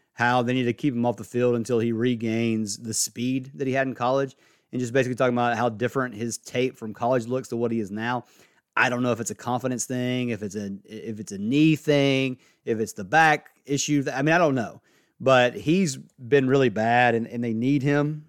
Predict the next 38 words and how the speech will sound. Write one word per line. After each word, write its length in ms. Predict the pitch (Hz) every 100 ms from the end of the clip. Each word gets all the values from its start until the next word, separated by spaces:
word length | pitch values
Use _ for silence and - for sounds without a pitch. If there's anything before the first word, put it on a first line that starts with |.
| -
to 100 | 151
be 140 | 151
good. 420 | 139 139 160 156 156 _ _ _ _ -
Uh, 300 | 117 117 120
you 120 | 131
know, 100 | 131
I, 180 | 131 131
I 60 | 127
guess 340 | 123 143 147 -
the 160 | 131
good 200 | 113 143
news 220 | 139 131
is 260 | 131 139 131
we're 300 | 127 127 127
another 360 | 120 127 135 127
week 260 | 139 131
closer 580 | - 131 131 143 135 131
to 80 | -
getting 240 | 127 135 131
Elijah 300 | 127 131 127
Molden 360 | 123 135 127
back. 340 | 127 131 131 -
And 140 | 117
so 100 | 123
then 400 | 117 127 127 120 - _ _ _
if 120 | 120 117
Fulton 320 | 127 127 135
can 80 | 123
stay 180 | 131
healthy, 280 | 123 135 131
you've 120 | 123
got 160 | 120 120
Fulton, 480 | - 135 139 127 123
McCreary, 380 | - 135 135 127
who's 140 | 120
been 440 | 123 127 131 127 -
pretty 220 | 135 127
good. 640 | 120 123 127 127 127 120